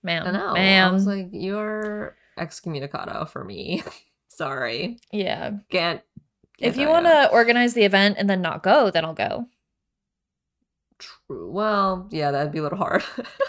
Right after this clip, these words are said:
Speaker 1: Yeah.
Speaker 2: Or
Speaker 1: It would be fun to
Speaker 2: Uh,
Speaker 1: go one
Speaker 2: but
Speaker 1: day if it just so happens that I'm in New England when it happens, but also I don't think I'd
Speaker 2: Yeah.
Speaker 1: try to go out of my way to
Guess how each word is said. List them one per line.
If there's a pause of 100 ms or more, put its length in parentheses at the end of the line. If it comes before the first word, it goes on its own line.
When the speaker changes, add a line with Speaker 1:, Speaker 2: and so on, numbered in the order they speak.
(380)
Speaker 1:
Yeah.
Speaker 2:
Or (680)
Speaker 1:
It
would
be
fun
to
Speaker 2:
Uh,
Speaker 1:
go
one
Speaker 2:
but
Speaker 1:
day
if (140)
it
just
so
happens
that
I'm
in
New
England
when
it
happens,
but
also
I
don't
think
I'd
Speaker 2:
Yeah.
Speaker 1:
try
to
go
out
of
my
way
to